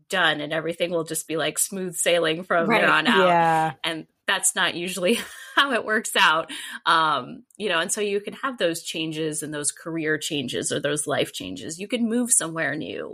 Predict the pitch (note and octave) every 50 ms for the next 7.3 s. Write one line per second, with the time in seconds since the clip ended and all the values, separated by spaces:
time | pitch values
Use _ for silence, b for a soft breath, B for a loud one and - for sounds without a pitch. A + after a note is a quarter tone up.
0 | - - - - B2 D3 D#3+ F3+ G3+ G3 - F3 F3 F3 E3+ E3+ E3 E3 B3+ B3+
1 | - - D3+ - - - - _ - - - E3+ F3+ G3+ G#3 - A#3+ A#3 A#3+ A#3+
2 | - B3 B3 C4+ B3 B3 - - G#3+ G#3 G#3 G3+ F3 E3+ E3 E3 - - E3 E3+
3 | - - E3 E3 D3+ D3+ D#3 D#3 - D#3 D3+ D3+ D3+ D3+ D3+ - B B B B
4 | B B B B _ - - E3 - - - B3+ F4 F#4 F#3 A#2+ B2+ C#3+ C#3+ C#3+
5 | C#3+ E3 F3 - B B B B B B _ - D#3 D3+ C#3+ D3+ D3 C#3+ C#3+ -
6 | _ - D#3 D#3 D#3 D3+ D3+ D3+ C#3+ C3+ C#3+ E3 F3 - F#3 E3+ - - F3 E3
7 | - - - - E3+